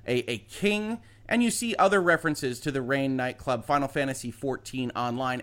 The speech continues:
as a service. And at the end of the day,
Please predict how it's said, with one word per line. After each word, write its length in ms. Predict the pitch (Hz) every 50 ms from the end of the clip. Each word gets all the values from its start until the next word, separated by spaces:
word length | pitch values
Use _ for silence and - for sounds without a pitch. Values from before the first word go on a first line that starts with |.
| - -
as 240 | 127 131 127 113
a 60 | 117 98
service. 560 | - - - 214 214 185 185 190 175 - - - - - - - - - -
And 520 | - 214 214 208 208 208 214 214 190 170 - - - - - -
at 160 | - 214 226
the 120 | 233 233 220
end 100 | 214 196
of 60 | 170
the 40 | 170
day, 420 | 156 190 180 170 156 151 147 -